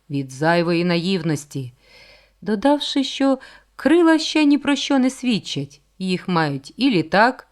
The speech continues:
і яструб. Отже, це атрибут не тільки ангелів. Тут же він нагадав, що саме диявол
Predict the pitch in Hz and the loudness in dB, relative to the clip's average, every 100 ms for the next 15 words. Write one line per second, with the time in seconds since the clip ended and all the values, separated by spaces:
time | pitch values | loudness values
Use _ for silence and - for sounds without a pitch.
0 | _ - 143 123 151 180 185 - 208 - | _ -12 -10 -4 0 0 0 -4 -6 -6
1 | - - - - _ - 175 160 151 - | -20 -20 -20 -20 _ -4 -2 -2 -4 -4
2 | 147 143 147 - 151 151 175 208 208 240 | -6 -6 -12 -10 -8 -6 -2 -2 0 -2
3 | 247 285 330 - 302 302 339 208 160 143 | 0 0 2 0 0 2 4 4 2 -2
4 | 143 135 - _ _ _ _ _ _ _ | -6 -6 -10 _ _ _ _ _ _ _
5 | - 262 - 262 220 233 196 170 175 202 | -4 -4 0 0 2 2 2 0 -2 -2
6 | 226 - 147 - 175 175 156 175 180 175 | -2 -4 -6 0 0 0 0 0 2 0
7 | 139 131 | -2 -8